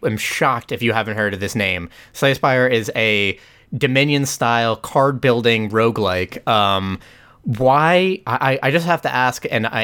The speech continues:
it, it's been very interesting to me, like, there are many roguelikes. You yourself have played roguelikes for a long time. You sometimes get caught on a roguelike for a little bit, but it's been months. And it's this, it's this game that's been out, and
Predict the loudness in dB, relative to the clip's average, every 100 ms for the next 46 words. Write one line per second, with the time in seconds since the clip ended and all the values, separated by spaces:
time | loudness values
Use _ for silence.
0 | -2 -2 -2 -4 -2 0 0 0 -2 -4
1 | -4 -2 0 0 0 -2 -4 -2 0 0
2 | 0 0 0 2 2 2 0 0 -6 -18
3 | -18 -20 -20 -6 0 2 4 2 2 0
4 | 0 -2 0 0 2 0 2 0 0 -2
5 | 0 2 2 0 0 0 0 0 0 0
6 | 0 0 0 0 2 2 2 2 2 2
7 | 0 0 2 2 2 2 -4 -20 -2 -2
8 | 0 0 2 0 -2 -10 -14 -16 -20 _
9 | _ 2 4 4 2 0 -2 -2 0 2
10 | 2 -4 -6 -6 -6 -6 -4 -2 0 0
11 | -2 -4 0 2 2 0 -2 -2 -2 -4